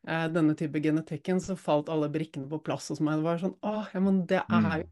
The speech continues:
Speaker 1: meg. Det er
Speaker 2: mm.
Speaker 1: derfor jeg har den drivkraften
Speaker 2: Ja,
Speaker 1: jeg
Speaker 2: ja.
Speaker 1: lyst til de tingene.» <laughs>
Speaker 2: Ja. Nei, det, det er noe som jeg,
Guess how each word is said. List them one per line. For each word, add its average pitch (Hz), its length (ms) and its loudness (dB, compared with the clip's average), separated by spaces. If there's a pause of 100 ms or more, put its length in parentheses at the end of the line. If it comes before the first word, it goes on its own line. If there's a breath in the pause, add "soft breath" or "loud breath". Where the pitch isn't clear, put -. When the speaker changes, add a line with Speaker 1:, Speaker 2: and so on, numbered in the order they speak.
Speaker 1:
meg. 196 220 2
Det 180 60 2
er 180 40 0
Speaker 2:
mm. 165 60 -6
Speaker 1:
derfor 147 420 -4
jeg 196 100 0
har 175 240 4
den 175 140 2
drivkraften 156 560 2
Speaker 2:
Ja, - 80 6
Speaker 1:
jeg - 40 4
Speaker 2:
ja. 90 120 0
Speaker 1:
lyst - 360 -14
til 175 80 -10
de - 120 -12
tingene.» 185 500 2
<laughs> 240 460 2
Speaker 2:
Ja. 110 260 2 (840 loud breath)
Nei, 127 180 8
det, 151 120 8 (120)
det 135 120 8
er 151 100 8
noe 131 140 2
som 131 240 0
jeg, 104 80 4